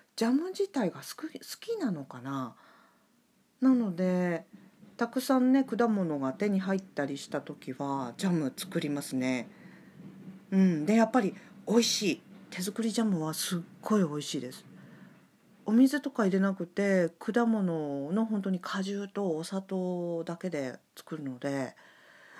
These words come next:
もうね、本当に果物がそのままぐーっと口の中で広がって、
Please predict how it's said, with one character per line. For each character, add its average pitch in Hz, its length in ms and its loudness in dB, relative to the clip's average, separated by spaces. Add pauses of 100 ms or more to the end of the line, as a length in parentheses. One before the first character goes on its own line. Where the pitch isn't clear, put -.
(180)
も 190 220 4
う 180 40 2
ね、 170 120 0
本 202 220 -2
当 226 120 0
に 202 200 0
果 208 300 0
物 202 220 -2
が 156 120 -12
そ 208 160 -6
の 214 80 -4
ま 220 100 -6
ま 214 140 -4
ぐ 196 440 2
ー - 20 0
っ - 220 -12
と 160 280 -6 (640)
口 - 260 -10
の 190 60 -2
中 180 260 -2
で 143 140 -6
広 156 220 -4
が 151 80 -6
っ 147 40 -10
て、 156 320 -2